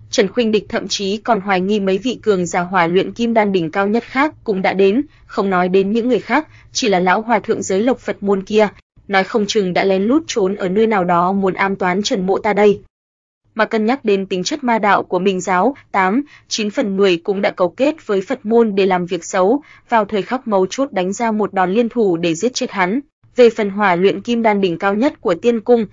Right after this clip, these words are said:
bởi vì tiên cung có tính chất ẩn thế quá cao, cho nên Trần Khuynh Địch tạm thời không cho ra đánh giá,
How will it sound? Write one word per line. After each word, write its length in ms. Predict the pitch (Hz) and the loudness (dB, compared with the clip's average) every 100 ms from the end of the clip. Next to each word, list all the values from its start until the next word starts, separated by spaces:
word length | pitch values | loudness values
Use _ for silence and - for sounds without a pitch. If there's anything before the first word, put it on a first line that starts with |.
| - _ | -12 _
bởi 180 | 226 196 | 0 2
vì 180 | 180 196 | 0 -4
tiên 280 | 185 262 233 | -2 -2 0
cung 220 | 233 202 | -2 0
có 120 | 175 | -2
tính 200 | 170 180 | -4 -4
chất 200 | 226 320 | -4 -4
ẩn 160 | 208 170 | -4 -2
thế 200 | 190 185 | -2 -2
quá 140 | 185 | -2
cao, 360 | 180 226 220 214 - _ | 0 0 0 -2 -8 _
cho 140 | - 220 | -6 0
nên 220 | 208 202 | 2 0
Trần 200 | 214 180 | 0 -4
Khuynh 240 | - 233 | -2 -2
Địch 160 | 208 185 | 0 -2
tạm 200 | - 185 | -2 -4
thời 220 | 196 202 170 | -2 -2 -2
không 260 | - 202 | -4 -4
cho 180 | 196 202 | -4 -4
ra 140 | 202 | -4
đánh 200 | 190 175 | -2 -2
giá, 340 | 175 190 185 | -2 -2 0